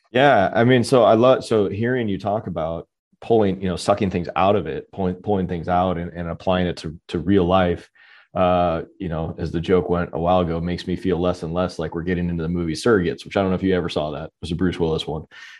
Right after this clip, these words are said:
but, um, it's terrible. But it, the idea was there. <laughs> It was terrible, like most Bruce Willis movies. Um,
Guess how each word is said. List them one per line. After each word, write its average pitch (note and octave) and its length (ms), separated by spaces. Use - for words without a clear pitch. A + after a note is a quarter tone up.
but, - 200
um, F2 600
it's G2+ 120
terrible. F#2+ 600
But G2 140
it, G2+ 240
the G2 120
idea F#2+ 340
was G#2 200
there. - 500
<laughs> E4 220
It A#2 300
was C3 160
terrible, G2+ 400
like G#2 220
most A2 260
Bruce G#2+ 220
Willis F#2+ 240
movies. F2+ 320
Um, F#2+ 680